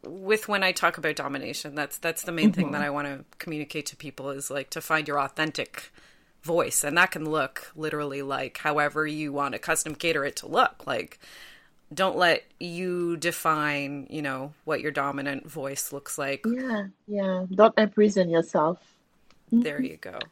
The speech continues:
Speaker 1: Yeah.
Speaker 2: Yes, that sounds beautiful. What you think versus, you know, what you actually feel and want to express.
Speaker 1: Yeah.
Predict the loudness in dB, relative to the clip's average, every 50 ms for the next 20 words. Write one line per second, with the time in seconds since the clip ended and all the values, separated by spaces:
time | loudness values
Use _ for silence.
0 | _ -8 0 6 8 10 12 12 12 12 12 12 10 8 6 4 6 6 6 6
1 | 6 4 2 2 2 0 0 2 2 0 0 -2 -4 -2 -2 -4 -6 -10 _ _
2 | _ _ _ _ _ 8 8 8 8 6 2 2 4 4 6 6 6 4 2 -4
3 | -8 -8 -4 0 2 2 2 2 4 4 4 4 2 -2 -10 _ _ _ _ -4
4 | -2 0 2 6 6 6 6 6 4 0 0 0 2 2 2 2 2 0 -2 -2
5 | 0 2 2 2 0 0 0 -2 -2 -4 -2 0 2 2 2 0 -2 -2 2 2
6 | 2 2 0 -6 -12 -20 -20 _ _ _ _ _ _ -16 -14 -12 -12 -12 -14